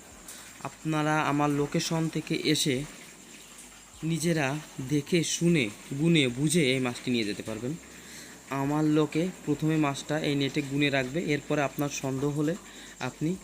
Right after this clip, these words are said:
গুনে বুঝে তারপর আমার মাছটি এখান থেকে নিয়ে যেতে পারবেন। এটি যাবে নোয়াপাড়া। দেখেন, আমরা মাছটি ডেলিভারি দিতেছি এই গাড়িতে করে, অক্সিজেন। এই যে এখান থেকে মাছ উঠানো হচ্ছে।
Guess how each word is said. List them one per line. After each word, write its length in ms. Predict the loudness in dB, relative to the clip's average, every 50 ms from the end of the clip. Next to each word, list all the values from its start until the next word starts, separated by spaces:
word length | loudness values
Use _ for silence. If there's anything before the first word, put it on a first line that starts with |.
| -12 -12 -10
গুনে 340 | -8 -4 -4 -2 -2 -2 -2 -4 -8 -12 -18 -20 -20 -20 -12 -10
বুঝে 340 | -8 -8 -6 -4 -2 -2 -2 -2 -4 -6
তারপর 320 | -6 -4 -4 -2 -2 -2
আমার 220 | -2 -2 -2 -2 0
মাছটি 360 | -2 -2 -2 -4 -4 -6 -6 -6 -8 -12 -18 -18 -10 -8
এখান 240 | -6 -2 -2 -2 -2
থেকে 200 | -2 0 0 2
নিয়ে 180 | 2 4 2 2
যেতে 160 | 2 0 -2
পারবেন। 300 | -2 -4 -4 -4 -6 -8 -8 -12 -18 -20 -18 -18 -16 -16 -14 -14 -14 -14 -14 -14 -6 -2 0
এটি 260 | 0 2 2 2 4
যাবে 340 | 6 6 6 8 6 6 4 4 4
নোয়াপাড়া। 500 | 4 6 6 6 6 6 6 6 6 6
দেখেন, 340 | 4 2 2 2 0 0 0 -2 -2
আমরা 480 | -2 0 0 0 2 2 2 2 2 2
মাছটি 520 | 4 4 4 4 2 0 0 0 2 2 0 0 -4 -2
ডেলিভারি 380 | 0 2 2 4 4 4 4 4
দিতেছি 400 | 2 0 -2 -2 -2 -2 -2 -4 -6 -8 -14 -16 -12 -6 -4
এই 180 | -2 -2 -2 -2 -6 -10 -14 -14 -10 -4
গাড়িতে 280 | -2 -2 -2 0 -2 -2
করে, 200 | 0 2 2 2
অক্সিজেন। 500 | 2 0 -2 -6 -4 -2 0 2 2 2 0 -2 -6 -12 -18 -18 -16 -16 -16 -16 -18 -18 -16 -10
এই 120 | -8 -6 -4
যে 120 | -2 0
এখান 320 | 0 0 -2 0 -2 -2 -2
থেকে 240 | -2 -4 -2 -2
মাছ 280 | 0 0 0 0 -2 -4 -4 -8 -8
উঠানো 280 | -4 -2 0 2 2
হচ্ছে। 380 | 2 2 0 -2 -2 -4 -4 -4